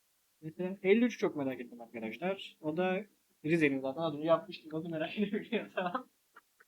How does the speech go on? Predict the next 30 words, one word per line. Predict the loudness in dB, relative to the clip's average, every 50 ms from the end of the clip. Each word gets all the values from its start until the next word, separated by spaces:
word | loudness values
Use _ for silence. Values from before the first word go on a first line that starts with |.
| _ _ _ _ _ _ _ _ _ _ _ _ _ _ _ _ _ _ _ _ _ _ _ _ _ -4
Evet | -2 0 2 4
arkadaşlar | 4 4 4 4 2 2 2 2 2 2
elli | 2 4 4 4
üç | 2 2 -2 -10 -16 -8
bu |
şekilde. | -4 -4 -4 -2 -4 -4 -2 -2 -2 -4 -6 -8 -4
Elli | -2 2 2 2 2
üçü | 2 0 0
geçelim. | 0 0 0 -2 -2 -4 -4 -6
Boş | -8 -8 -8 -12
verin. | -14 -10 -8
Elli | -6 -4 -2 -4
üç | -4 -4 -10 -16 -20 _ _ _ _ _ _
anladık | -16 -12 -12 -12 -12 -12 -14
artık. | -20 -20 _ -20 _ _ _ _ _ _ _ -6
Mesela | -4 -2 2 4 4 4 6 8
bir | 10 10 10 10
nereninmiş? | 8 6 4 2 0 -4 -6 -6 -8 -8 -10 -12 _ _ _ _ _ _ _ _ _ _ _ _ _ _ _ _ _ _ _ _ _ _ _ _ _ _ _ _ -6
O | -4 0 4
da | 4
adı | 4 6 6 6 6
A | 6 4
şehrin. | 4 2 2 0 0 -2 -4
Ada-, | -6 -4 0 2 2 2 2 -2 -4
Adana. | -6 -6 -6 -6 -8 -10 -12 -18 _ _ _ -20 -20 _ _ -4
Adana'nınmış | 0 2 4 2 2 2 0 -2 -4 -6 -6
arkadaşlar. | -8 -8 -6 -8 -8 -8 -4 -4 -4 -4 -4 -6 _ _ _ _ _ _ _ _ _ _ _ _ -8
İki, | -6 -6 -2 0 0
üç | 0 0 0 -4 -4
nereninmiş? | -2 -2 -2 -2 -2 -4 -6 -6 -8 -8 -10 -12 -16